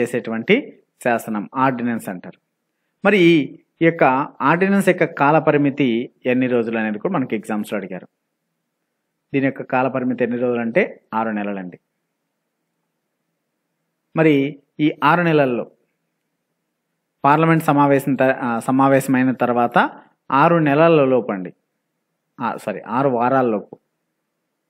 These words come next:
ఇదేమో ఆరు నెలల కాల పరిమితి. అయితే పార్లమెంట్ సమావేశమైన తర్వాత ఆరు వారాల లోపు దీన్ని ఆమోదిస్తేనే చట్టం అవుతుందండి.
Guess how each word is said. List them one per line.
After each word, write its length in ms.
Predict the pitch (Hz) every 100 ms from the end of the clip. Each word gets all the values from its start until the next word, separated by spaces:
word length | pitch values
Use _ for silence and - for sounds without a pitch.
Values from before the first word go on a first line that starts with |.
| _ _ _ _ _ _ _ _ _ _ _ _ _ _ _ _ -
ఇదేమో 300 | 127 156 175
ఆరు 260 | 110 143 147
నెలల 260 | 143 151
కాల 260 | 127 131 131
పరిమితి. 420 | 123 107 98 - -
అయితే 240 | 147 170 135 143 - - _ _
పార్లమెంట్ 420 | 143 156 175 170
సమావేశమైన 680 | 165 147 151 147 151 139 139
తర్వాత 320 | 135 139 139
ఆరు 340 | - 123 135
వారాల 300 | 139 135 143
లోపు 200 | 143 127
దీన్ని 540 | 127 127 139 240 - - _ _ 131
ఆమోదిస్తేనే 680 | 147 170 160 151 160 156
చట్టం 340 | 160 131 117 104
అవుతుందండి. 440 | 95 87 87 -